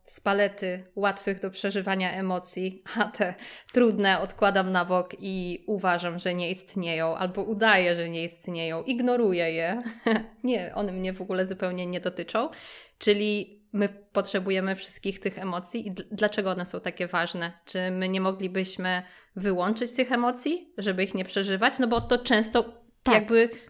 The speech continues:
Speaker 1: utrudnia nam życie.
Speaker 2: Znaczy możemy wyłączyć, tylko wtedy wyłączamy wszystko. Nie? Możemy tak z-, d-, dysocjować albo zamrozić te emocje,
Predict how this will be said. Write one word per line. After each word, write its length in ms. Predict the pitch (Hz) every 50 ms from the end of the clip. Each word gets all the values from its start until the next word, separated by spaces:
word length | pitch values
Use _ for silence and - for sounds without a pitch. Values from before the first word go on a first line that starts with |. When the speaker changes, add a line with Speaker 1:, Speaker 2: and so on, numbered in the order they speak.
| - _
Speaker 1:
utrudnia 520 | - 262 254 - 254 240 226 190 202 208 214
nam 160 | 226 247 277
życie. 240 | - 480 359 - -
Speaker 2:
Znaczy 300 | 240 247 262 - 277 294
możemy 400 | 311 349 370 508 440 247 220 196
wyłączyć, 520 | 202 214 208 190 180 185 190 - 269 -
tylko 180 | - - - 269
wtedy 240 | - 247 254 294
wyłączamy 520 | 247 254 247 233 240 233 240 262 247 247 233
wszystko. 500 | - - - 151 - - - - - - - _ _ _ _ _ _ - _ -
Nie? 60 | 330 381 415 370
Możemy 380 | 311 254 269 254 254 262 254
tak 340 | 247 - 247 233 - - - -
z-, 220 | 220 214 220 226 226 - _
d-, 140 | - - -
dysocjować 760 | 214 - 220 - - 220 - - 214 214 233 254 269 254 -
albo 160 | 202 190 196
zamrozić 520 | 185 196 175 180 190 196 202 220 240 - -
te 140 | - 226 220
emocje, 540 | 220 220 226 220 - - 247 254 262 277